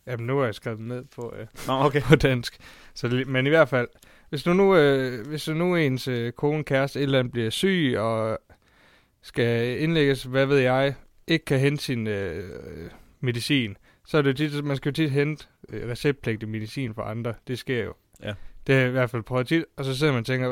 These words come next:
Speaker 1: "Hva-, hvordan er det lige? Kan jeg det? Må jeg det? Skal jeg have fuldmagt med?" Før i tiden, hvis man søgte, "Kan man hente medi-, receptpligtig medicin for andre?" Så kom der sådan noget med, "Sådan fornyer du din recept." Kom der et eller andet med det.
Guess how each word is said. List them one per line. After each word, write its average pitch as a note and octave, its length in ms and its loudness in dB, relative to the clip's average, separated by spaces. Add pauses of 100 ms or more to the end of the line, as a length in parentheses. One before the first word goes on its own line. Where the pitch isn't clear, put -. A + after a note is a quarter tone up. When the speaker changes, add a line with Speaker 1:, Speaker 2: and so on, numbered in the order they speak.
(180)
Speaker 1:
"Hva-, C#3+ 40 -6
hvordan D3 320 -2
er C#3+ 40 2
det C3+ 100 0
lige? C3+ 340 -2 (200)
Kan D3 120 0
jeg D3 120 4
det? B2+ 120 2
Må C#3+ 180 2
jeg A#2+ 80 0
det? B2 160 -4
Skal - 140 -6
jeg A#2 40 2
have A2+ 60 -4
fuldmagt C#3+ 400 -2
med?" A2 140 -6 (800)
Før G3+ 260 6
i C3+ 60 6
tiden, A#2+ 240 0
hvis A2+ 180 -4
man B2+ 100 -6
søgte, - 400 -4 (220)
"Kan C#3 140 -2
man C3 120 -2
hente C3+ 220 -6 (160)
medi-, C#3+ 180 -8
receptpligtig B2+ 640 -4
medicin A#2+ 520 -6
for A2 60 -8
andre?" B2 360 -4 (240)
Så - 160 -8
kom C#3 280 0
der A2 80 -6
sådan A#2 140 -8
noget A2+ 160 -6
med, A2+ 140 -6 (540)
"Sådan D3 360 2
fornyer C3 420 0
du G#2 160 -6 (140)
din A#2 140 -6
recept." G#2+ 460 -8 (360)
Kom A2+ 180 -4
der G#2+ 60 -6
et G#2 40 -8
eller G#2 120 -8
andet G#2+ 120 -8
med G2+ 80 -12
det. G2+ 160 -8